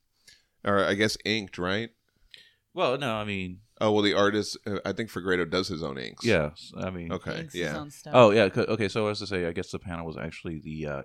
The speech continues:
Speaker 2: inked page because
Speaker 1: Right.
Speaker 2: if it was pencils, you could just erase it,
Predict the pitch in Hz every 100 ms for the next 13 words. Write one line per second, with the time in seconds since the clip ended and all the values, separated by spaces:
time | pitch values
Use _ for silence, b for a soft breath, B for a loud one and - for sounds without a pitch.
0 | - 85 - _ _ - 73 71 - 90
1 | 85 78 73 - B B 92 92 80 76
2 | - _ - 82 - 76 73 80 76 69
3 | 62 73 78 - -